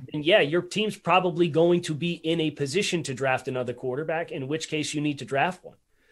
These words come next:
But to kinda have the statement of, "I'm not gonna pay a second contract to a quarterback,"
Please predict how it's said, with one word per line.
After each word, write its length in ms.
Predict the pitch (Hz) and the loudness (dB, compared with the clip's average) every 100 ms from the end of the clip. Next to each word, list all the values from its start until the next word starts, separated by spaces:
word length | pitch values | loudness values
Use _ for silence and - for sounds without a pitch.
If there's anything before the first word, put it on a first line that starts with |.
| _ _ | _ _
But 200 | 156 175 | 4 4
to 80 | 175 | 2
kinda 360 | 180 - 214 226 | -4 -2 0 0
have 320 | 143 185 160 | 2 2 2
the 80 | 147 | -2
statement 560 | - 165 190 165 143 139 | 0 2 0 0 -4 -2
of, 420 | 131 131 127 120 _ _ _ _ _ _ _ | 0 2 0 -4 _ _ _ _ _ _ _
"I'm 260 | 165 190 156 | 2 2 2
not 280 | 156 175 - | 2 2 0
gonna 180 | 151 143 | -4 0
pay 220 | 156 160 | 4 4
a 40 | |
second 380 | - 160 147 127 | 4 0 -2 -6
contract 600 | - 151 147 147 123 - | -2 -2 0 -2 -4 -6
to 120 | 131 | -10
a 40 | 113 | -10
quarterback," 840 | - 180 247 135 107 98 101 _ | -2 0 0 -2 -8 -14 -16 _